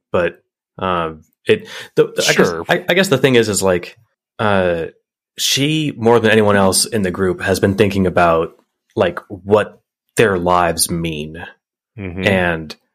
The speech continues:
Speaker 1: I think that she's come to terms with the fact that, yes, we are the playthings of this capricious jerk, um,
Speaker 2: Mm-hmm.
Speaker 1: but I still care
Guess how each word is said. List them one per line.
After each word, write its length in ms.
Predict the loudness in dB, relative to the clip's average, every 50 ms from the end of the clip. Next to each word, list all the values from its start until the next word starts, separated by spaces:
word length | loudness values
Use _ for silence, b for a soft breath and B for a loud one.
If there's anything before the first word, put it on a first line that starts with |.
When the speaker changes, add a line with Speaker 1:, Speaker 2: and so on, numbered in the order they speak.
| _ _ _ _ -10
Speaker 1:
I 140 | -8 -2 0
think 200 | 2 0 2 2
that 140 | 2 0 2
she's 200 | 0 0 0 0
come 200 | 0 0 2 0
to 60 | 0
terms 260 | 2 2 2 2 0
with 60 | -2 -4
the 60 | -2
fact 340 | 0 0 2 2 0 -2 -2
that, 180 | -4 -4 -4
yes, 380 | -2 0 2 2 2 0 -2 0
we 80 | 2
are 180 | 2 4 2 2
the 100 | 0 -4
playthings 760 | -6 -4 0 2 2 2 2 2 2 2 2 2 0 -2 -2
of 360 | -2 0 0 0 -2 -4 -2
this 260 | 0 2 2 2 0 -2
capricious 880 | -4 -6 -8 -8 -8 -2 -2 0 0 2 0 0 0 0 0 -2 -4
jerk, 640 | _ -2 2 2 2 2 0 -4 -8 -10 -16 -20 -20 _ _ _ _ _ _ _ -4
um, 360 | 0 2 2 2 2 0 -2
Speaker 2:
Mm-hmm. 140 | -4 -6 -10 -14 _ _ _ _ _
Speaker 1:
but 140 | 0 2
I 120 | 2 2 0
still 340 | 0 0 2 2 2 2 0
care 680 | -2 0 2 2 4 2 2 0 -4 -6 -6 -8